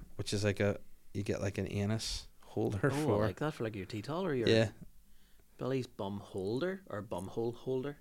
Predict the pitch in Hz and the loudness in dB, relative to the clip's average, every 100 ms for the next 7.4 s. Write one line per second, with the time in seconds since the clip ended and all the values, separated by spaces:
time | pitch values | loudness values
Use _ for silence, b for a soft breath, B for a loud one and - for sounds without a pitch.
0 | - 123 131 117 - 110 101 107 120 117 | 0 6 6 4 6 8 8 8 8 6
1 | - 104 104 92 101 101 127 - B B | 4 4 4 2 2 4 4 2 B B
2 | B B B - 123 110 110 120 - - | B B B 8 10 10 6 4 2 2
3 | - - - 120 117 104 117 139 - - | 2 6 6 8 8 8 6 4 0 2
4 | 127 110 104 - - - 110 110 107 - | 8 8 8 2 -12 -2 2 4 4 10
5 | 131 123 139 - 101 101 101 120 - 123 | 12 12 8 2 4 2 2 4 6 6
6 | 123 - b b b 104 95 107 110 107 | 6 0 b b b -10 -2 4 6 6
7 | 107 110 110 101 | 8 8 6 4